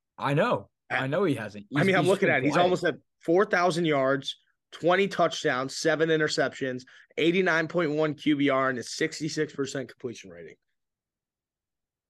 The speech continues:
Speaker 2: That, so, I know what the problem, though,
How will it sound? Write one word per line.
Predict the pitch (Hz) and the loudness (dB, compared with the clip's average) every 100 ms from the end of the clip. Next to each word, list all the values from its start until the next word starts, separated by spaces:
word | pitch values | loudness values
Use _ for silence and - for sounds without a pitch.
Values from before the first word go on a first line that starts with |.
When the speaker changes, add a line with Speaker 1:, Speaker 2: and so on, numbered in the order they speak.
| _ _ _ _ _ | _ _ _ _ _
Speaker 2:
That, | 143 143 170 - _ _ _ _ | -2 -2 -2 -8 _ _ _ _
so, | - 240 226 208 - _ _ _ _ _ _ _ _ _ _ _ _ _ _ _ _ _ - - _ _ _ _ _ _ _ | -2 4 6 6 2 _ _ _ _ _ _ _ _ _ _ _ _ _ _ _ _ _ -20 -20 _ _ _ _ _ _ _
I | 135 | -2
know | 147 165 | 2 2
what | 170 | 0
the | 131 | -4
problem, | - 113 120 110 - | -12 -6 -6 -6 -8
though, | 139 139 | -4 -4